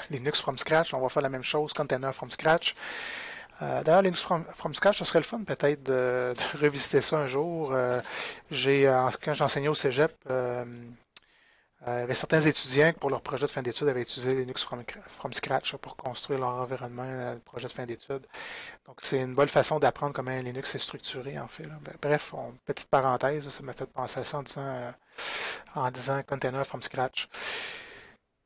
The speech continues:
Donc, démo numéro deux, maintenant, on va, euh, créer une nouvelle variable qui s'appelle nouveau container.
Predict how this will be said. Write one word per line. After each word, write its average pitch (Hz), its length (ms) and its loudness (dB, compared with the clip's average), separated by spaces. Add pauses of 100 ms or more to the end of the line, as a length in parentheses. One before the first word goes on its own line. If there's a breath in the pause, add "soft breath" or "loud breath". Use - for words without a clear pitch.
(200)
Donc, 185 180 8
démo 175 240 8
numéro 175 340 8
deux, 185 380 6 (280 loud breath)
maintenant, 156 440 4 (440 loud breath)
on 127 120 -4
va, 160 300 6 (920)
euh, 135 260 8 (140)
créer 196 160 6
une 196 60 4
nouvelle 185 180 8
variable 170 560 10
qui - 80 0
s'appelle 160 360 6
nouveau 160 240 0
container. 160 640 6